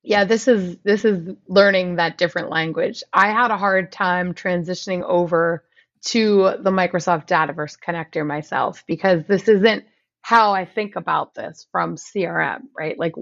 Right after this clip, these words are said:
when a row is added, modified, or deleted. These are a little more complicated. And this one is written in O data. It has O data filtering and O data query. So to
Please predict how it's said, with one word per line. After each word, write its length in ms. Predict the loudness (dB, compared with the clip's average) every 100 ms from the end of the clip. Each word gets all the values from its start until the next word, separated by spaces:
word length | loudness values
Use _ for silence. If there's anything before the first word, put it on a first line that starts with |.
| -16 _ _ _
when 240 | 0 2 4
a 100 | 4
row 260 | 4 4
is 120 | 2 0
added, 400 | -2 -2 0 -4 -6
modified, 500 | -8 -8 -4 -4 -2
or 80 | -4
deleted. 480 | -4 -2 -2 -4 -8 -18 -20 _
These 180 | 2 6
are 80 | 6
a 60 |
little 220 | 6 2
more 180 | 2 -2
complicated. 920 | -2 -4 -4 -8 -6 -4 -2 0 -2 -6 _ _
And 160 | -2 0
this 160 | 0 0
one 140 | 2
is 140 | 2
written 260 | 0 -2 -2
in 80 | 0
O 160 | 2 2
data. 400 | 2 2 0 -2
It 60 |
has 260 | -2 -2 2
O 120 | 2
data 300 | 4 2 2
filtering 480 | -2 -2 -2 -2 -2
and 80 | -2
O 80 | -2
data 300 | 0 -2 -2
query. 500 | -6 0 2 2 0 -8 _ _
So 240 | 2 2
to 240 | 4 0